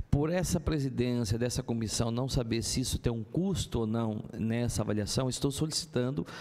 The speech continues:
ao presidente dessa casa que defira o pedido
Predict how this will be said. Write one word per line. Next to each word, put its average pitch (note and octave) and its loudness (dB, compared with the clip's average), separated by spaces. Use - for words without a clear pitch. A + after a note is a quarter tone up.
ao A2+ 2
presidente B2+ 2
dessa B2+ 0
casa G#2+ 2
que - -2
defira C#3+ 2
o - 0
pedido B2+ 0